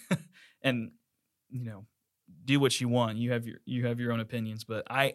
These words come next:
I can't stand it when there's no punctuation in lyric slides on ProPresenter when you, when you're ri-, reading.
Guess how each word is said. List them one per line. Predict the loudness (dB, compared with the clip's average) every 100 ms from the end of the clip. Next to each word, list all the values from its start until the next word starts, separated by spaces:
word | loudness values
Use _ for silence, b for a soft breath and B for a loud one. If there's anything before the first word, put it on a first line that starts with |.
| 0
I | -2
can't | 0 -2 0
stand | -2 -2 -2 -4
it | -4
when | -4
there's | -2 -2
no | -2 -2
punctuation | -2 -4 -2 -6 -6 -8 -8 -8 -12 _ _ _ -4
in | 0
lyric | 2 0 -2 -2
slides | -4 -4 -6 -6 -4
on | -2 0
ProPresenter | 0 -2 -2 -4 -4 -6 -10 -8
when | -4 -2
you, | 0
when | 0 0
you're | 0 -2
ri-, | -2 -4 -8
reading. | -8 -4 -2 0 2 0